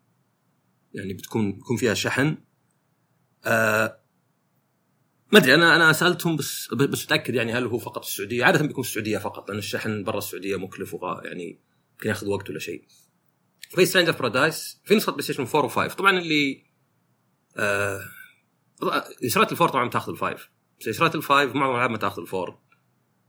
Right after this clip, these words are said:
بس، يعني، شوف اللعبة مفقعة بحيث إنه ما في أحد، يعني، خذها فايف. بس عمومًا،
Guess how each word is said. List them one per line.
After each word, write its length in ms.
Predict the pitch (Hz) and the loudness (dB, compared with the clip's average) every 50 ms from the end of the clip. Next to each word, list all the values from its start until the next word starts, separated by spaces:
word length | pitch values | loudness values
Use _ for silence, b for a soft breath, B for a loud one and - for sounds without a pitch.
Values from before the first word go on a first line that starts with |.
| _ _ _ - | _ _ _ -4
بس، 120 | 117 - | -2 0
يعني، 140 | 139 131 139 | 2 2 2
شوف 140 | 135 180 156 | 0 2 2
اللعبة 160 | 165 151 139 | 2 2 2
مفقعة 340 | 127 - 147 131 117 117 113 | 2 2 0 0 0 -2 -4
بحيث 340 | 113 - - 120 - - 135 | -2 0 -2 -2 0 0 0
إنه 200 | 131 110 104 104 | 0 0 0 -2
ما 60 | 127 | -2
في 120 | 117 131 107 | -2 -2 -2
أحد، 300 | - 110 98 98 - - | -2 -4 -6 -6 -6 -6
يعني، 480 | 95 92 98 98 95 98 - - - _ - - _ _ | -6 -6 -6 -8 -8 -8 -10 -12 -14 _ -20 -20 _ _
خذها 340 | - - 127 120 120 110 101 | -8 -4 0 2 4 4 4
فايف. 240 | - 98 87 85 - | 2 0 -4 -4 -4
بس 140 | - - | 0 4
عمومًا، 340 | 180 214 - 196 202 101 - | 6 6 6 6 4 2 0